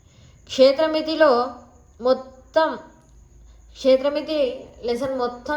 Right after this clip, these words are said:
చూసుకోవాలి కంపల్సరీగా. ఎందుకు అని అంటే ఇందులో three to five బిట్స్ వచ్చే అవకాశాలు ఎక్కువగా ఉన్నాయి కాబట్టి మ్యాక్సిమం క్వశ్చన్స్ క్షేత్రమితి నుంచే ఉంటాయి కాబట్టి three to five బిట్స్ వచ్చే అవకాశాలు ఎక్కువగా ఉన్నాయి కాబట్టి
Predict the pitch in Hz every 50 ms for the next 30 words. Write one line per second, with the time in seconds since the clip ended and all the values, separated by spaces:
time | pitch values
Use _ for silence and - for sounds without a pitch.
0 | 302 294 269 262 262 - - 254 240 233 220 226 240 262 254 240 220 220 214 233
1 | 226 240 226 208 208 214 262 311 349 - - - 226 226 240 269 277 254 277 269
2 | 262 262 262 247 247 247 277 262 247 226 220 233 240 240 285 277 269 247 247 254
3 | - - - - - - _ - 240 277 294 277 320 339 330 330 294 262 247 226
4 | 233 240 233 - 262 233 214 - 233 214 202 202 202 214 208 208 - 220 214 208
5 | 202 - - 202 202 190 202 196 196 190 185 180 180 175 175 175 175 175 190 185
6 | - 254 330 349 - - - - - - 208 208 214 226 240 247 240 226 233 262
7 | 285 302 311 302 302 269 262 269 277 262 254 262 277 262 233 233 262 - - -
8 | 247 240 240 247 254 254 254 247 247 254 240 240 240 226 240 247 226 220 208 208
9 | 202 214 208 202 202 196 196 202 196 - 285 330 415 - - - - - - -
10 | - 214 262 269 277 - 320 302 - 269 240 240 226 240 240 233 - 247 226 214
11 | - 233 220 214 208 208 208 214 - 233 226 226 220 208 190 185 - 208 208 214
12 | 214 220 214 202 196 196 196 196 190 - 202 190 190 196 190 - - 320